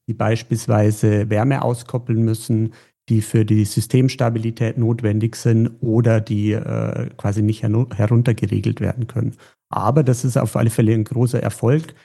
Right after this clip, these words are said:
dass vor zwanzig Jahren mit Sicherheit niemand erwartet hat, dass ganz Deutschland nur mit Photovoltaik betrieben werden kann. Aber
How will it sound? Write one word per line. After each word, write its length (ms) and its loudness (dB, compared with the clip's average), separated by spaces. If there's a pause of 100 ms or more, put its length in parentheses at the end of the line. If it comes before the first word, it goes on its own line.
(200)
dass 120 -8
vor 320 -4
zwanzig 480 0
Jahren 480 2
mit 120 -2
Sicherheit 380 -4
niemand 400 4
erwartet 540 -2
hat, 180 -4 (220)
dass 180 -6
ganz 380 -2
Deutschland 800 0
nur 240 2
mit 320 0 (200)
Photovoltaik 680 -4
betrieben 400 -2
werden 200 -6
kann. 240 -8 (640)
Aber 640 2